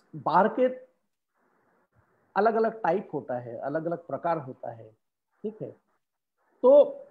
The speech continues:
पहले जमाने में क्या होता है, क्या होता था, नाइनटीन फिफ्टी से पहले colonial times में क्या होता, बाढ़ नहीं आता था, बाढ़ आता था, अभी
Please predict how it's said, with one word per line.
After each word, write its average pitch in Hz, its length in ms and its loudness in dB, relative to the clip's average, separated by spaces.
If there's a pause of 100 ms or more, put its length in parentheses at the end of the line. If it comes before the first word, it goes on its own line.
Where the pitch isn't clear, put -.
(560)
पहले 185 200 2
जमाने 214 280 -2
में 220 120 -8
क्या 233 140 0
होता 135 280 -4
है, 117 200 -14 (160)
क्या 196 120 0
होता 135 300 -6
था, 135 140 -12
नाइनटीन 156 380 -8
फिफ्टी 180 340 -8
से 202 180 -8
पहले 185 360 -2
colonial 180 420 -8
times 175 260 -10
में 175 100 -12
क्या 165 120 -8
होता, 131 180 -10
बाढ़ 160 200 -4
नहीं 277 220 -6
आता 127 180 -8
था, 143 120 -10
बाढ़ 202 160 -4
आता 240 220 -2
था, 196 320 -8 (540)
अभी 190 360 -8